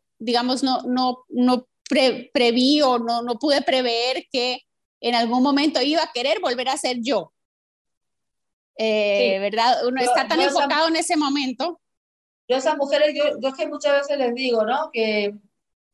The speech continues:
Speaker 2: que es para sus hijas, sobre todo, ¿no? Y también para sus hijos.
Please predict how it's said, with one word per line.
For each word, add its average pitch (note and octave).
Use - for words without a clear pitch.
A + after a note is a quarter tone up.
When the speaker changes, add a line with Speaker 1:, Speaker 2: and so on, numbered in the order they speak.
Speaker 2:
que G#3
es -
para G#3+
sus G#3+
hijas, C4
sobre F#3+
todo, F#3+
¿no? B3
Y A3
también A#3
para D4+
sus A3
hijos. E3